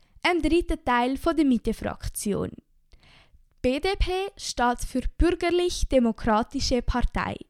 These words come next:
Auf der Webseite von der B D P findet man folgenden Vorstellungstext.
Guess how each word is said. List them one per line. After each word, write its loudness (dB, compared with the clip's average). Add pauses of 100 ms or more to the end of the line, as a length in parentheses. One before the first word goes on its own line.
(680)
Auf -2
der -2
Webseite 0
von -2
der 0
B 2
D 0
P -4 (220)
findet 2
man -2
folgenden 2
Vorstellungstext. -4